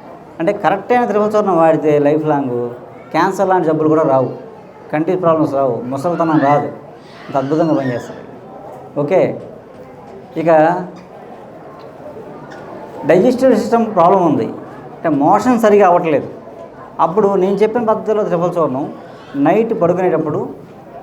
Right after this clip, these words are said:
గోరువెచ్చని నీళ్ళతో ఒక అర చెంచా తీసుకున్నారనుకోండి,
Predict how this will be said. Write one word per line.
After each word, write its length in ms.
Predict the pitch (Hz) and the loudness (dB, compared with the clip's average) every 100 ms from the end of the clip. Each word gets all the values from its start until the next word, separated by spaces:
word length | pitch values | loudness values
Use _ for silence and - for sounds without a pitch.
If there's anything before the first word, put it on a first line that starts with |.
| 135 | 2
గోరువెచ్చని 500 | 190 233 233 226 190 | 4 6 4 2 -2
నీళ్ళతో 260 | 185 180 | -2 0
ఒక 140 | 220 165 | 0 2
అర 100 | 151 | 0
చెంచా 440 | 156 156 151 139 - - - - | 0 -2 -2 -6 -8 -16 -16 -10
తీసుకున్నారనుకోండి, 920 | 180 190 202 175 151 143 120 113 117 | -8 -2 0 2 0 -2 -2 -4 -6